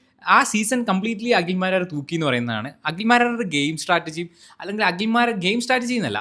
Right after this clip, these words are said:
അഖിൽമാരാർ, ഉം, കളിച്ച ഗെയിം അടിപൊളിയായിരുന്നു. തുടക്കം മുതലേ അവസാനം വരെ പോയിട്ടുണ്ടായിരുന്നു.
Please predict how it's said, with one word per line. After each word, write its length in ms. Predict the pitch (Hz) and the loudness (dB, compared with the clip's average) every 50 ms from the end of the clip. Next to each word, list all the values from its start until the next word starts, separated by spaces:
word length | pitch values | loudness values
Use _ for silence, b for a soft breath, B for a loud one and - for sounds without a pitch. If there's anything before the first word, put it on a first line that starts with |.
| - | -8
അഖിൽമാരാർ, 540 | 151 156 180 214 220 240 240 247 247 247 240 240 202 185 _ _ - 165 | -10 -10 -6 -2 0 2 2 4 2 2 0 -2 -4 -8 _ _ -20 -18
ഉം, 160 | 160 160 156 151 - - | -16 -16 -18 -12 -6 -4
കളിച്ച 180 | 151 156 147 165 | -4 -2 -2 -4
ഗെയിം 240 | 143 139 139 139 - - - 117 | -4 -4 -4 -6 -8 -12 -12 -8
അടിപൊളിയായിരുന്നു. 640 | 117 127 131 - 202 160 156 135 120 113 104 98 107 107 - 165 | -8 -8 -6 -6 -6 -4 -4 -2 -2 -4 -4 -6 -12 -12 -6 -4
തുടക്കം 260 | 180 220 214 240 233 | -4 -2 -2 -4 -4
മുതലേ 200 | 214 202 196 190 | -4 -2 0 0
അവസാനം 320 | 170 160 151 175 180 170 | 0 0 -2 -6 -8 -6
വരെ 160 | 156 151 147 - - _ | -6 -6 -6 -6 -8 _
പോയിട്ടുണ്ടായിരുന്നു. 440 | - 127 127 120 117 110 110 120 131 | -10 -8 -6 -6 -6 -6 -6 -8 -14